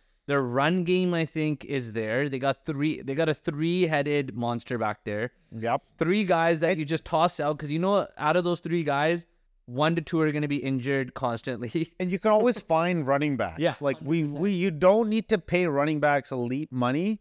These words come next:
Speaker 1: Mm-hmm.
Speaker 2: And look at these guys. I mean, in even Chicago's example, yes, Montgomery, they gave up. He ended up going to the Lions where they paid him.
Speaker 1: Yeah.
Speaker 2: But they still did well running the ball without him,
Speaker 1: They do.
Speaker 2: too,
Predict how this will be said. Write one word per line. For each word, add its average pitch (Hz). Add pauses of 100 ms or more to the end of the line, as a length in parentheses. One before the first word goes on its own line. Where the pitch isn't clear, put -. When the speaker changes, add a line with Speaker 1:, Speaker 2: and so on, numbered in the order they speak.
Speaker 1:
Mm-hmm. 156
Speaker 2:
And 156
look 185
at 180
these 190
guys. 160
I 147
mean, 143
in 143
even 160
Chicago's 165
example, 110 (320)
yes, 170
Montgomery, 151
they 123
gave 127
up. 131 (260)
He 131
ended 135
up 127
going 135
to 131
the 120
Lions 120
where 120
they 127
paid 123
him. 104 (140)
Speaker 1:
Yeah. 113 (240)
Speaker 2:
But 147
they 175
still 226
did 196
well 135
running 135
the 127
ball 110
without 113
him, 104
Speaker 1:
They 147
do. 175
Speaker 2:
too, 127